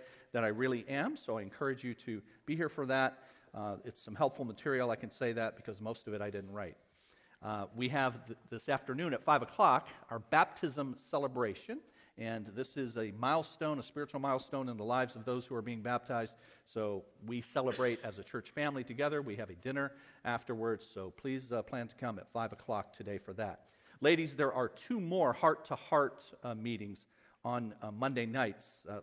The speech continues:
before the end of the year. The next one is on November the twenty-second, so that will be a week from tomorrow. And then the last one is on December the thirteenth. Those are on Mondays,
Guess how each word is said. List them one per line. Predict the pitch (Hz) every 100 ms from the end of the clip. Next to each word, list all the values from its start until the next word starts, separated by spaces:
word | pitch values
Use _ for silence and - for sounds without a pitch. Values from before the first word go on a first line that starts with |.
| -
before | 113 - 120
the | 113 120
end | 123
of | 113
the | 101
year. | 117 117 90 - - _
The | 95
next | 143 - 170
one | 151
is | 147 123
on | 127 123
November | 110 104 131 135
the | 120 117 104 - -
twenty-second, | 139 123 107 - 147 151 139 135
so | 120
that | 113 110
will | 107
be | 107
a |
week | 98 123 -
from | 127 113
tomorrow. | - 113 127 131 127 127 - - -
And | 104
then | 113 107
the | 98 90
last | 120 143 143 -
one | 123
is | 110
on | 117 110
December | 98 - 139 127
the | 107
thirteenth. | - 120 - - 185 180 120
Those | 117 117
are | 120 110 - - - -
on | 98
Mondays, | 110 160 165 156 156 143